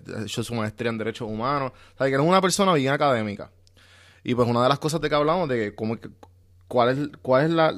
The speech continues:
qué tú le recomendarías a, a, a esa persona de cómo, qué hacer, a esa persona que no sabe qué hacer, qué hacer, que es bien lo más importante,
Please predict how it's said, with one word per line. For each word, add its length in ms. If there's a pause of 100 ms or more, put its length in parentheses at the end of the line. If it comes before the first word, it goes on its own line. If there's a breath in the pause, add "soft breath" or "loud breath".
(120)
qué 120
tú 100
le 100
recomendarías 720
a, 360
a, 500 (520)
a 80
esa 180
persona 400
de 120
cómo, 460
qué 140
hacer, 360 (120)
a 120
esa 180
persona 280
que 80
no 60
sabe 280
qué 80
hacer, 280
qué 100
hacer, 300 (360 soft breath)
que 100
es 60
bien 340
lo 160
más 140
importante, 960